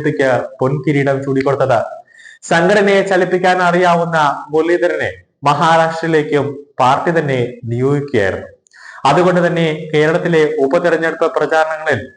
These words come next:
സജീവമാകേണ്ടിയും വന്നില്ല. അത് നമുക്ക് തിരിച്ചടിയായി. പാലക്കാടും ചേലക്കരയും ഒന്ന് പോയി നോക്കിയിരുന്നുവെന്ന് ചോദിച്ചാൽ വലിയ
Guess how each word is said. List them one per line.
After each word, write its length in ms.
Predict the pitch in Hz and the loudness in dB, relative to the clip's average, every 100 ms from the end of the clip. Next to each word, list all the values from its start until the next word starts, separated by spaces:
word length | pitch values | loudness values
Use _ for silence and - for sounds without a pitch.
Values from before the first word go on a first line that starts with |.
| _ _ | _ _
സജീവമാകേണ്ടിയും 1000 | 139 135 156 165 151 147 143 139 135 127 127 123 | -2 0 2 2 2 0 0 0 0 0 -2 -4
വന്നില്ല. 320 | 107 110 101 92 - _ _ 117 | -4 -2 -4 -4 -8 _ _ -2
അത് 120 | 131 120 - - 117 | 2 0 0 -4 -2
നമുക്ക് 240 | 127 139 131 | 0 0 -2
തിരിച്ചടിയായി. 520 | 110 120 104 85 - - _ - - - | -2 -4 -6 -8 -10 -14 _ -20 -14 0
പാലക്കാടും 560 | 214 247 277 262 240 202 - - | 2 2 2 2 2 0 -4 -2
ചേലക്കരയും 600 | 185 208 214 202 190 175 180 147 | 0 0 0 0 2 0 -2 -2
ഒന്ന് 180 | 180 170 | 0 0
പോയി 180 | 175 165 151 | 2 2 0
നോക്കിയിരുന്നുവെന്ന് 680 | 160 196 190 175 175 170 160 160 | -4 -2 0 2 2 0 0 -2
ചോദിച്ചാൽ 340 | 156 175 113 175 - - 127 | 0 0 0 -2 -10 -8 -2
വലിയ 240 | 135 165 | 0 2